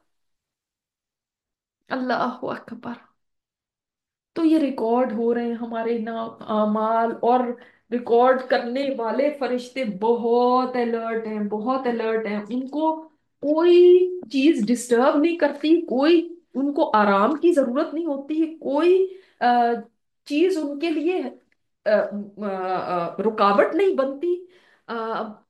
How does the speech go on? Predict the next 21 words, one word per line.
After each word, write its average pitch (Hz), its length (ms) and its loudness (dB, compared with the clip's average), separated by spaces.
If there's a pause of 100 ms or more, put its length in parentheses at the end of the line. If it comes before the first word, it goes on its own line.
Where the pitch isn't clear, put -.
(1120)
कोई 302 220 0
उनको 311 280 -4
खाना 233 360 -2 (120)
पीना 220 360 0
नहीं 320 260 -2
है, 330 180 -6
कोई 277 260 -2
उनकी 285 340 -2
और 247 280 0
हाजतें 202 500 -4
नहीं 320 200 0
है, 330 80 -4
उनकी 285 360 -6
सिर्फ 453 520 2
एक 320 200 0
duty 214 420 -4
है - 160 -14 (640)
और 214 140 -8
वो 226 180 -4
है 220 60 -2
लिखना। 202 420 -10